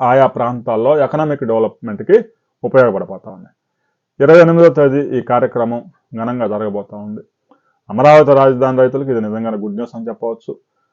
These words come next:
అమరావతి రాజధానిలో కూడా అన్ని ఒకే ప్రాంతంలో కాకుండా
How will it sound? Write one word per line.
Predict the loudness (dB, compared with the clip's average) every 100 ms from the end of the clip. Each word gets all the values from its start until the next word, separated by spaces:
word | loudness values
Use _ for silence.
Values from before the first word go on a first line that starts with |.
| _ _ _
అమరావతి | 2 6 8 6 6
రాజధానిలో | 4 4 2 2 2
కూడా | 2 2 2
అన్ని | 0 -2 0
ఒకే | 0 -2
ప్రాంతంలో | -4 -8 -8 -12
కాకుండా | -12 -14 -8 -4 -4